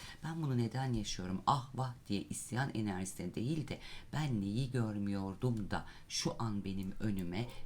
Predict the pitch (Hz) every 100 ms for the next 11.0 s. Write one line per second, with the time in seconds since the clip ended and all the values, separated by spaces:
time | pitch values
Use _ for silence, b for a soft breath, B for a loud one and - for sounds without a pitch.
0 | - 127 139 165 143 117 - 101 - -
1 | 95 107 - - 95 92 98 98 101 107
2 | 127 113 - 113 92 131 135 110 110 98
3 | 92 104 107 90 - 92 85 90 87 85
4 | 85 82 104 - - 147 - B B -
5 | 120 135 117 - 92 - 127 120 143 135
6 | - 117 101 95 - 117 95 101 92 -
7 | - - 107 B B B - 147 127 123
8 | 120 107 92 - 95 92 - 104 127 143
9 | 107 92 104 139 120 107 98 87 90 131
10 | 123 110 90 82 85 82 80 85 85 127